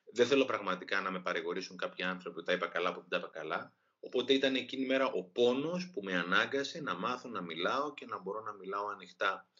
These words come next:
σε ανθρώπους, να κάνω public speaking και στην εταιρεία μου που ήταν στο κομμάτι διαφήμισης, αλλά πλέον τώρα και τώρα. Αν δεν είχα εκείνη την πολύ άσχημη εμπειρία,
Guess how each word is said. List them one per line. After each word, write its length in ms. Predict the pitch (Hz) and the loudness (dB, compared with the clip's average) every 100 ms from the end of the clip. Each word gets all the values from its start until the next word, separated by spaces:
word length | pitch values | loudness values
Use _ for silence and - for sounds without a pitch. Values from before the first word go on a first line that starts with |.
| _ | _
σε 180 | - - | -8 -2
ανθρώπους, 720 | 92 90 110 123 - 127 127 | -2 0 2 0 2 0 0
να 100 | 110 | 0
κάνω 300 | 90 104 110 95 | -2 -2 -2 -4
public 260 | 101 95 - | -4 -4 -4
speaking 420 | - 113 120 120 120 | -2 -2 -2 -6 -2
και 140 | 117 | -2
στην 180 | 113 113 | -2 -4
εταιρεία 400 | 95 90 98 101 | -2 2 4 4
μου 100 | 95 | 4
που 100 | 92 | -6
ήταν 140 | 92 | -6
στο 140 | 90 92 | -6 -4
κομμάτι 340 | 90 98 98 | 2 2 2
διαφήμισης, 560 | - - 113 117 127 - - - - | -4 -4 -6 -4 -6 -6 -18 -12 2
αλλά 260 | 92 92 | 4 4
πλέον 300 | 101 110 110 | 4 2 4
τώρα 420 | 110 101 90 - - | 4 4 2 -2 -4
και 120 | 98 | 2
τώρα. 420 | 95 87 78 - | 6 6 4 2
Αν 360 | - 107 127 110 | 6 6 6 -2
δεν 220 | 101 101 | -4 -2
είχα 240 | 120 120 | -6 -4
εκείνη 420 | 101 90 - 110 101 | -6 -6 -10 -10 -8
την 120 | 90 | -6
πολύ 280 | 90 107 120 | -4 -2 -2
άσχημη 360 | 120 - 107 | -4 -8 -10
εμπειρία, 520 | 92 87 87 110 135 | -6 -4 -2 0 -2